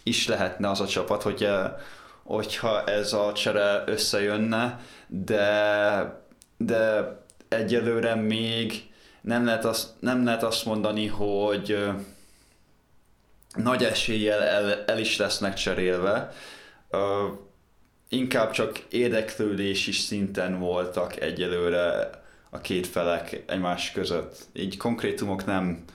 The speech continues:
alakultak teljesen ki. Ö, minden esetre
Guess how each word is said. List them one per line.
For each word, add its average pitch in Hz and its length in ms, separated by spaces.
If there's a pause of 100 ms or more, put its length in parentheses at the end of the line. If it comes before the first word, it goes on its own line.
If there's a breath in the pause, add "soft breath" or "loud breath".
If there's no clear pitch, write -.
(100)
alakultak 92 800
teljesen 82 720
ki. 120 360 (1400 loud breath)
Ö, 127 400 (140)
minden 143 320
esetre 139 840